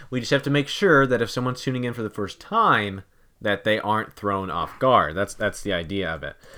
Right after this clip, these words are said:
It's an interesting episode, though, Isaac. And I, there, at my, at one point, 'cause I know I'm gonna be kind of, uh, stretching my talent,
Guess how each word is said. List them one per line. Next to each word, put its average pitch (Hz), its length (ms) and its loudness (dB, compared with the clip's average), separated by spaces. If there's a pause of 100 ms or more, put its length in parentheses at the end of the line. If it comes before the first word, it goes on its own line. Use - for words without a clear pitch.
(500)
It's - 80 -10
an 147 80 2
interesting 185 460 2
episode, 107 400 2
though, 92 340 2
Isaac. 98 380 -2
And 101 120 -2
I, 104 240 -2
there, 127 320 4
at 123 140 4
my, 143 160 2
at 127 140 2
one 165 140 2
point, 127 340 2
'cause 123 120 0
I 123 80 4
know 139 160 6
I'm 135 120 6
gonna 120 160 0
be 110 140 -2
kind 117 200 0
of, 95 160 -2 (460)
uh, 90 300 0 (340)
stretching 135 500 4
my 104 160 2
talent, 80 440 -4